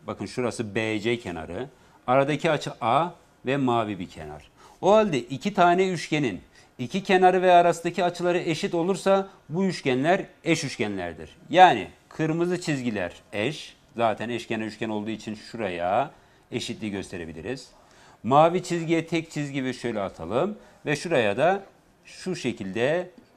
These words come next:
bir eşitlik işareti bırakalım. Şimdi okuyalım. B C dik D E. B C ile D E'nin dik olmadığını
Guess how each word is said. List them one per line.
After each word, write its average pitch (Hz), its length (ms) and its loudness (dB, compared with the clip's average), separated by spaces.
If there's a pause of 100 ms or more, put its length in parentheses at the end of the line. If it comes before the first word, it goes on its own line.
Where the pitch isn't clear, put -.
(480)
bir 156 260 -2 (260)
eşitlik 135 440 -6
işareti 107 300 -6
bırakalım. 107 380 -4 (220)
Şimdi 220 240 -4
okuyalım. 180 500 0 (540)
B 165 400 4
C 196 260 2
dik 208 280 -2 (140)
D 120 240 2
E. 135 340 0 (500)
B 135 380 -2
C 220 180 0
ile 170 300 2 (260)
D 107 180 -2
E'nin 156 540 2 (440)
dik 175 180 -2 (180)
olmadığını 123 840 2